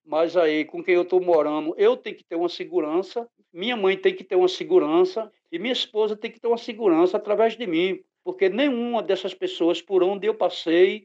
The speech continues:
eu pedi emprego a nenhum. Todos viu que eu dava conta do recado. Aí disse, "Não, vou botar o menino ali, é um menino que, que não... Camarada que não, não tem frescura com ele." Todo mundo se-, tem, tem, tem seus dias.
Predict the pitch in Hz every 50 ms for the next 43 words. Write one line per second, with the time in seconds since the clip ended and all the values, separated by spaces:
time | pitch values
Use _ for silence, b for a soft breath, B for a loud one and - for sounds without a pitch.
0 | _ - 180 180 - 202 196 160 160 190 190 185 180 - - - 180 185 185 180
1 | 175 - 170 165 165 220 247 208 170 151 147 143 143 135 127 _ _ - 185 202
2 | 196 170 170 151 143 147 175 185 190 202 196 190 190 185 - - - _ - 190
3 | 185 170 165 170 170 170 170 160 143 139 127 127 156 156 151 160 175 170 - 165
4 | 165 165 147 170 170 180 175 - 156 151 160 170 180 175 202 208 - _ _ _
5 | - 170 165 180 180 - 185 185 170 156 139 123 - 165 165 170 - 170 170 170
6 | 165 165 165 156 147 143 147 165 175 175 170 156 165 185 180 165 170 180 175 175
7 | 175 165 - 175 175 - - 180 170 170 170 165 165 160 147 131 123 - _ -
8 | 175 170 180 175 175 175 170 180 180 170 165 175 175 180 175 175 175 170 - 190
9 | 185 185 185 180 - - - 175 180 175 175 - 147 139 139 143 160 170 175 180
10 | 180 180 - _ _ - 254 254 262 247 262 254 - - - 262 247 240 247 -
11 | 233 226 220 190 - - 214 214 208 190 180 175 170 165 170 196 196 190 - 160
12 | 202 175 - - 135 143 143 139 131 120 113